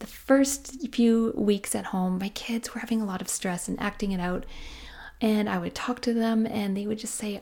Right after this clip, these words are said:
"I am just so sad," or, "I'm so mad that I don't get to go to school." And we need to make space for that. We need to make space for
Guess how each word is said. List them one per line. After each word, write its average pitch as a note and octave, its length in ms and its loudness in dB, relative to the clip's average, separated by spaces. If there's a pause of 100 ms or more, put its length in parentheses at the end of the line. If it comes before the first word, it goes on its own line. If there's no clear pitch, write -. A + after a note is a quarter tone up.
"I B3 400 -2
am A#3+ 160 4
just A3+ 240 -2
so G#3 200 -2
sad," F#3 480 -4 (440)
or, F#3+ 100 0
"I'm F3 100 -2
so - 260 6
mad F#3+ 340 6
that F3 80 -2
I E3+ 40 -4
don't F3+ 180 -2
get - 240 -8
to - 100 -6
go - 80 -4
to F3+ 80 -6
school." E3 540 -2 (140)
And F3 320 -4 (160)
we G#3 100 2
need D4+ 200 4
to D#4 60 2
make D4 220 2
space - 420 0
for - 100 -6
that. E3 140 -6
We A#3 120 6
need B3+ 140 8
to C4 100 -2
make C4 120 6
space - 460 -4 (420)
for G#3 460 0